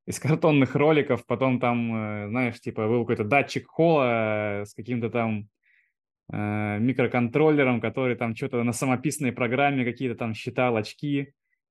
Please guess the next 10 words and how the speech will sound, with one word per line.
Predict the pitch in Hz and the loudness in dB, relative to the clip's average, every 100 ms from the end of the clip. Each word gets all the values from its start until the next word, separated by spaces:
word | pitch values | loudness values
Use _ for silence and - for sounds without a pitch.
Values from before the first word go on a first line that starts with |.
| _ | _
В | 113 | -10
общем, | - 127 | -4 -2
было | 123 135 123 | 2 4 4
весело, | 135 156 - 139 123 117 | 4 2 0 0 0 0
но | 113 113 113 | 0 0 -2
надо | 113 117 113 | -2 -2 -2
обратиться | 110 120 - - 120 | -2 -4 -6 -8 -8
к | - | -4
тому | 113 120 | -2 -2
чуваку. | 123 113 107 113 104 101 | -2 -2 -2 -4 -6 -6